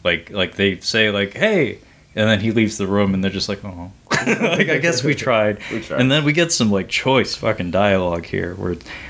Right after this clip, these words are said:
Speaker 1: they're all concerned about him. They know something is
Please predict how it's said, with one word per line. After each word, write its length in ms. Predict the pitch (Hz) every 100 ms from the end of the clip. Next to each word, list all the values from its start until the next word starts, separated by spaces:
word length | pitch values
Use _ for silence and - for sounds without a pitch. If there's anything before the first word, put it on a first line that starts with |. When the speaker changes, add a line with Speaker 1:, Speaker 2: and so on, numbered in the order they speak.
| - -
Speaker 1:
they're 140 | 107
all 120 | 131
concerned 460 | 131 123 - 117 117
about 300 | 110 110 107
him. 180 | 107 98
They 140 | 98
know 240 | 92 107 127
something 460 | 123 113 110 98
is 160 | 92 -